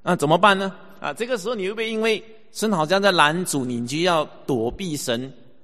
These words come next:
你就不要去管神这回事了呢？不要像约拿这样，你知道吗？约拿他就开始躲避神了，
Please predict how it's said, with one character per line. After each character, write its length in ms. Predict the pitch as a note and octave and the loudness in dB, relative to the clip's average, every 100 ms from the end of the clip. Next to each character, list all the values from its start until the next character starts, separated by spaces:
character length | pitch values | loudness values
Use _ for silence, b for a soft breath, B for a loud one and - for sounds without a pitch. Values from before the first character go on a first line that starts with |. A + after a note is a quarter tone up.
| - | -16
你 80 | B2 | -6
就 160 | G#3 | -4
不 160 | - G#3 | -4 0
要 180 | G#3 F3 | 0 0
去 140 | F3+ | -2
管 360 | - A#2 G2+ G2+ | -2 -4 -4 -8
神 320 | A#2 A2 C3 | -8 -6 -4
这 140 | C#3 | -4
回 200 | A#2+ G#2 | -2 -6
事 260 | G#2 - A2+ | -6 -6 -4
了 120 | G2+ | -4
呢？ 160 | G2 G2 - - b b b | -6 -10 -16 -20 b b b
不 80 | G#3+ | 0
要 160 | G#3+ | 2
像 260 | G3 G#3 E3+ | 4 2 2
约 240 | E3 G#3 | 2 2
拿 240 | G3 C#3 C#3+ | 4 4 2
这 140 | C3+ | 0
样， 180 | D3+ B2+ | -2 -2
你 40 | |
知 100 | A#2 | -4
道 80 | A#2+ | -4
吗？ 180 | A#2 A2 B B B | -4 -6 B B B
约 180 | A3 A#3+ | 0 2
拿 360 | G3 F3 F#3+ | 4 4 4
他 60 | G3 | 2
就 220 | G#3+ F#3+ | 4 0
开 240 | - F#3+ | 2 -2
始 140 | F#3 D3 | -2 -4
躲 200 | B2+ B2 | -6 -6
避 160 | E3 | -6
神 220 | D3 A#2+ B2+ | -4 -4 -4
了， 180 | C3 | -6